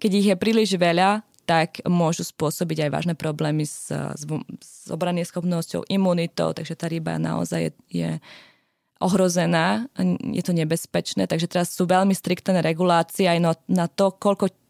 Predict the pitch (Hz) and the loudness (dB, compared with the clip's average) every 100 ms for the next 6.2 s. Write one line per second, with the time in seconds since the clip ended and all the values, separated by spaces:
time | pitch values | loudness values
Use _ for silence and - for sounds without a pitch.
0 | _ _ _ - 220 - 196 - - - | _ _ _ -4 -4 0 0 0 -4 -4
1 | - 190 185 180 180 175 - 165 156 180 | -2 2 2 2 0 -2 0 0 2 2
2 | 208 196 214 202 185 185 190 - 147 160 | 0 -2 -2 -2 -2 -2 -6 -2 -2 2
3 | 214 226 170 143 - - - - 170 165 | 0 0 0 -4 -8 -20 -20 -6 -2 0
4 | - 202 214 202 180 180 170 - 151 151 | 0 2 2 2 2 2 2 0 -4 -6
5 | - - 156 180 - - 165 - 165 165 | -6 -8 -4 -4 -6 -4 -6 -4 -6 -4
6 | 165 160 | -4 -6